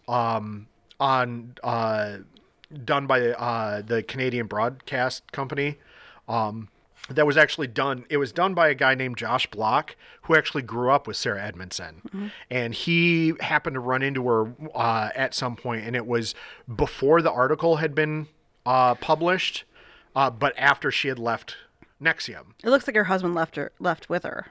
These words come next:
Speaker 1: Yeah.
Speaker 2: Which is
Speaker 1: Y-, oh,
Speaker 2: good.
Speaker 1: yeah. They, they had this whole crazy thing where the, like, they did this whole, they basically used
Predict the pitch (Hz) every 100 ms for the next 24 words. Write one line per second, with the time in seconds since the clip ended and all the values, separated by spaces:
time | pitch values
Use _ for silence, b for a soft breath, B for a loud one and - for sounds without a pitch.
0 | _ 143 - - _ - 190 170 156 196
1 | 185 175 120 160 170 170 170 170 196 156
2 | - 170 160 151 - 143 131 117 - 127
3 | 98 98 - 123 123 117 123 131 127 110
4 | 143 135 120 143 131 117 - 143 139 123
5 | 117 - B B 160 156 165 165 226 175
6 | 147 131 139 151